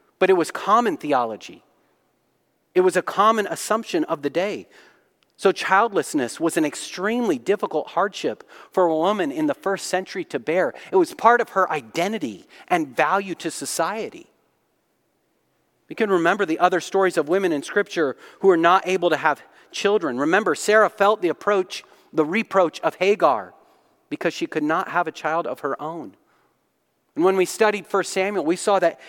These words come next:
Hannah was constantly badgered because of her inability to have a child. And that's where we have a lesson.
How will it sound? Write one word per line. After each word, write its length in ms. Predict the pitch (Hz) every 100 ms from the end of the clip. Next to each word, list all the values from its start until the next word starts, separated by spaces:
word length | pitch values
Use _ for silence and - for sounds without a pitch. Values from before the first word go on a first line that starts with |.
| -
Hannah 280 | 208 208 208
was 200 | 139 -
constantly 680 | - 202 226 220 190 151 120
badgered 480 | 127 120 113 92 - - -
because 280 | 175 185 160
of 120 | 156
her 180 | 214 202
inability 580 | 165 143 143 135 127 117
to 60 |
have 200 | 107 127
a 60 | 113
child. 460 | - 107 95 - _ _ _ _ _ _ _ _ _ _ _ _ _ _ _ _ _ _
And 100 | 160
that's 240 | 175 208 -
where 140 | 185
we 80 | 180
have 200 | 151 165
a 40 |
lesson. 420 | 147 135 - -